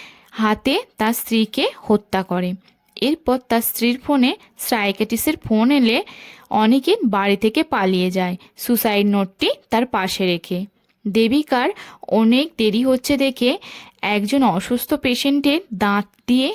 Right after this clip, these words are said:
রক্ত পড়ছিল। তার বাড়ির লোক দেবিকাকে বলে, "আপনি মানুষের প্রতি সহানুভূতিশীল হন।" যেখানে ঝামেলা বাড়ছে দেখে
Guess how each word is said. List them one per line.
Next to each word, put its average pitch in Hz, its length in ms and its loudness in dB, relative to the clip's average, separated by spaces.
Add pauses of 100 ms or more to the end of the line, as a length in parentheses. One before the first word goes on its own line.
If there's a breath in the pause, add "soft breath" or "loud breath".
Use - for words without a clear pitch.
রক্ত 202 340 -2
পড়ছিল। 185 680 -2 (380 loud breath)
তার 233 220 0
বাড়ির 202 400 0
লোক 262 300 2 (200)
দেবিকাকে 220 600 0
বলে, 226 340 2 (100)
"আপনি 214 420 0
মানুষের 214 500 0
প্রতি 262 280 0
সহানুভূতিশীল 240 880 0
হন।" 190 320 2 (480 loud breath)
যেখানে 247 480 2
ঝামেলা 214 520 2
বাড়ছে 285 360 0
দেখে 302 380 0